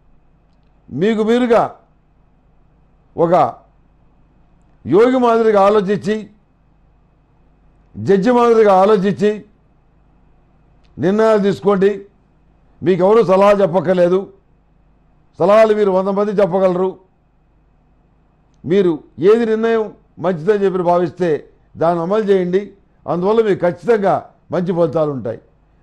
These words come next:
గ్రహగతులు అదే విషయాన్ని సూచిస్తున్నాయి.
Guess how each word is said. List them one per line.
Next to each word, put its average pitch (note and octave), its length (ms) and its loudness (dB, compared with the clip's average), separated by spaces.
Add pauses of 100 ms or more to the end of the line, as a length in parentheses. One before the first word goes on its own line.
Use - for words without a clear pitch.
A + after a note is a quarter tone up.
(160)
గ్రహగతులు A3 680 2 (240)
అదే A3+ 220 2
విషయాన్ని G3 440 -2
సూచిస్తున్నాయి. C#3+ 580 -8